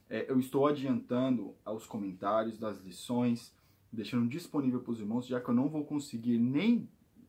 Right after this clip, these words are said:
lançar lições, nem fazer comentários e também não vou ter como, é, colocar essas lições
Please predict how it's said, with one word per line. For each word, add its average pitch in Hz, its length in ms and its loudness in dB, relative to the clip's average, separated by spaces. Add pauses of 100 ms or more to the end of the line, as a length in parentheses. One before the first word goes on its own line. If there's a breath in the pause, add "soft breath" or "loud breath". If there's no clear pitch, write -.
(240)
lançar 113 520 -2
lições, 113 520 -4
nem 147 300 -2 (300 loud breath)
fazer 120 240 -2
comentários 117 720 -2
e 123 40 -12
também 127 480 0 (360 loud breath)
não 131 180 2
vou 151 140 -4
ter 135 240 0
como, 139 420 0
é, 123 240 0
colocar 143 480 0
essas 143 380 -4
lições 131 520 -2